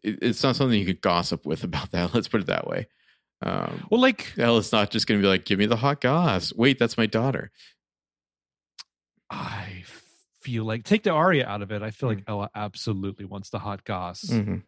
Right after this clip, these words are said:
Speaker 2: about Ezra. 'Cause I think, I don't know, man, like, the Ezra and Ella sequences in part of season one kinda remind me, and I know this is dumb, but, like, there were moments in, like, the season one of the O C where I was just like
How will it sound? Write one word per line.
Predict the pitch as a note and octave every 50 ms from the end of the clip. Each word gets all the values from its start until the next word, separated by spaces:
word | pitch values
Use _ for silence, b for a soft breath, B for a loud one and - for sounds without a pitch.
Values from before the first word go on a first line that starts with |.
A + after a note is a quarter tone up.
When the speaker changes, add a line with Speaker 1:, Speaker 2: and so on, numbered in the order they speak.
| _ -
Speaker 2:
about | A2 G#2 A2+ G#2 - G#2+
Ezra. | G#2 G#2 G2+ G2+ G2
'Cause | C#3+ F3
I | G3
think, | F#3+ - A3+ A3 G#3+ - - b b b b b b b b b b b _ _ -
I | - F3 A#3
don't | A#3+ B3 A3+
know, | A3 F#3+
man, | D#3+ D#3 C#3+ C#3+ C#3+
like, | D3 D3 C#3 - - - - - _ _ _ _ _ _ _ _ _ _ _ _ _ _ _ _ _ _ -
the | F3+ F#3+ - F3+
Ezra | F3+ A3 B3 A#3 - B3+ C#4 C#4+ C#4+ C#4 C#4 C#4 C#4 C#4 G#3
and | F3 D#3 D#3 - -
Ella | D3 D3 D3 D3 C#3+ C#3 C3+
sequences | B2 - - - - - - - D3+ C#3 - C#3 B2+ A#2+ - C3 B2+ A#2+ A#2+ A#2 A2+ A2+ A2+ G#2+ - - - - - _ _
in | - - C3 B2 A#2+ A2
part | - - - C3+ C3+ C3+
of | C#3 B2
season | - - - C3 C3 B2 A#2+ A#2+ A#2 A#2
one | A2 A2 G#2+ G#2+ G#2+ G#2+ G#2+ G#2 A2 - -
kinda | - - D3 E3 F#3+ G3+ G#3+
remind | G3 F3 D#3+ D3+ D3 D3
me, | C#3+ C#3
and | B2+ C3
I | C3
know | C3 C#3 C3+
this | C3 C3 - -
is | A#2 G#2+
dumb, | - A2+ G#2 G#2 G#2 G#2
but, | G2+ B2+ B2
like, | B2 B2 A#2+ A#2 - b b b b b b _
there | - B3+ D#4
were | D#4+ C4
moments | F#3+ E3 D#3+ D#3 D3+ D3 C3 -
in, | C#3
like, | C3+ B2 -
the | -
season | - - D3+ C#3 C#3 C#3+
one | C#3
of | C3+
the | B2+ C3 -
O | A#2+ B2
C | B2 - - - A#2 A2 A2+ A#2+
where | B2+ A#2 A2 A2
I | G#2+ A2
was | A#2+ B2 A#2+ -
just | - A#2+ A2 - - A#2
like | A2 G#2+ G#2 G2+ G#2 G#2 G2 - -